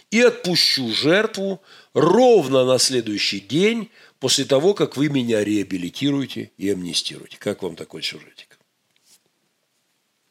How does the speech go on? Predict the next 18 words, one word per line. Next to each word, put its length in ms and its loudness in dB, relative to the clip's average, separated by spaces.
А, 320 0
голые 640 6
девчата 1120 0
из 220 -2
украинского 540 2
движения 760 2
«Фемин», 500 0
как 200 -2
это 200 0
ни 100 -2
странно, 640 2
обнажили, 640 2
простите 600 0
за 140 0
каламбур, 520 -2
наготу 460 -2
мировых 540 -2
элит 480 -8